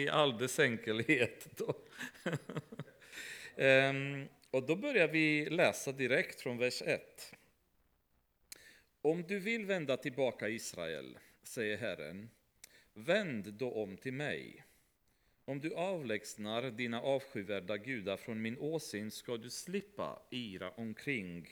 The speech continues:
som flykting. Du ska svära i sanning, rätt och rättfärdighet, så sant Herren lever. Och då ska hedna folken välsigna sig i honom och ha sin berömmelse i honom."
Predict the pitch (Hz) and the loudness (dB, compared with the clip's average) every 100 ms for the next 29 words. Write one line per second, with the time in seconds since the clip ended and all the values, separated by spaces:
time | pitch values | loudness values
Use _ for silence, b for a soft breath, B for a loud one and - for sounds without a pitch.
0 | - - 113 104 - 135 - - 92 92 | -18 -12 -8 -8 -2 -2 -2 -8 -6 -6
1 | 82 - b b b b b b 123 123 | -12 -18 b b b b b b -10 -6
2 | 160 - - 160 147 147 143 131 - 170 | -4 -4 0 4 4 4 0 0 -2 -2
3 | 139 87 80 90 92 131 143 - 110 127 | -2 -6 -6 -6 -2 0 -2 -2 0 -2
4 | - 98 87 98 104 98 92 - B B | -2 -4 -2 -2 2 2 0 -6 B B
5 | - 156 - - 180 123 76 - - - | -2 -2 0 0 0 0 -6 -12 -14 -2
6 | 123 98 98 107 92 76 64 - - - | 0 2 0 0 0 -2 -8 -10 -16 -20
7 | _ _ _ _ - B B B 98 135 | _ _ _ _ -20 B B B -2 0
8 | 165 - 156 185 165 135 104 - 104 101 | 2 2 2 4 2 0 -4 -2 -2 -2
9 | - - 113 135 139 113 113 110 - 165 | -2 -2 -2 -2 -6 -2 -2 -2 -2 -2
10 | 131 92 123 - 160 160 139 117 82 65 | -2 -4 -4 -2 0 0 0 -2 -4 -8
11 | 69 80 - b b b b 117 110 98 | -12 -12 -16 b b b b 0 2 2
12 | 87 - 95 87 101 113 87 76 57 - | 0 -4 -6 -2 0 2 0 -6 -10 -8
13 | 73 - 120 123 95 92 73 52 | -8 -8 -6 -4 -4 -8 -10 -14